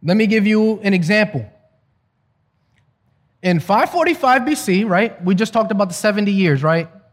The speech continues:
God decreed Israel, Judah, is gonna be in Babylon for seventy years.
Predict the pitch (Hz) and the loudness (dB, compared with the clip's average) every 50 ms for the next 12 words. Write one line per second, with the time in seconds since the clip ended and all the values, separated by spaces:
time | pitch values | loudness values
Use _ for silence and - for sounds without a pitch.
0 | _ - 147 143 160 175 185 196 208 196 208 202 - - 190 185 180 175 170 170 | _ -14 -4 0 2 2 2 2 2 0 -2 -4 -4 -2 -2 0 2 2 0 0
1 | 170 - - _ _ _ _ _ _ _ _ _ _ - 196 202 185 156 170 165 | -2 -6 -14 _ _ _ _ _ _ _ _ _ _ -4 -2 0 0 0 0 2
2 | 156 151 147 151 165 156 147 147 143 151 196 196 180 165 147 147 151 156 151 139 | 2 2 2 0 -2 -4 -6 -4 -2 0 2 2 2 2 0 0 0 -2 -2 0
3 | 160 156 156 151 160 165 156 151 147 170 180 170 156 156 151 143 143 - - - | 0 0 0 0 0 0 0 2 2 2 2 2 2 0 0 -2 -2 -4 -6 -6
4 | - 156 143 139 147 147 143 147 143 123 - - - - - - | -4 -2 -2 -2 -2 -2 -2 -2 -4 -4 -6 -10 -18 -20 -20 -20